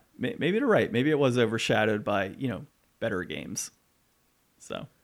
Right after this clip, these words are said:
God, I hate to, like, smash on Plok so much, man. He just looks like a cute, lovable character, just trying to get his pants and his flags. That's all it was.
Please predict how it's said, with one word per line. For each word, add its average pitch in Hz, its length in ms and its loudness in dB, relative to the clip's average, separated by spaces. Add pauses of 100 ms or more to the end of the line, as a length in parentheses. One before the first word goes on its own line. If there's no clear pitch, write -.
(480)
God, 196 160 2
I 101 60 2
hate - 220 -4
to, 311 180 -4
like, 240 240 -8
smash 185 400 -4
on 151 100 -2
Plok 156 320 -6
so - 140 -6
much, 104 240 -6
man. 160 180 -6
He 214 80 -4
just - 240 -12
looks 202 160 -10
like 220 140 -10
a 170 60 -6
cute, - 280 -8
lovable 170 360 -4
character, 127 600 -2 (100)
just - 240 -8
trying 190 200 -2
to 190 40 -6
get 185 120 -4
his 175 120 -2
pants - 560 -4
and 123 120 -2
his 127 100 -4
flags. - 520 -4 (760)
That's 139 160 -14
all 147 160 -2
it 123 60 -6
was. - 260 -6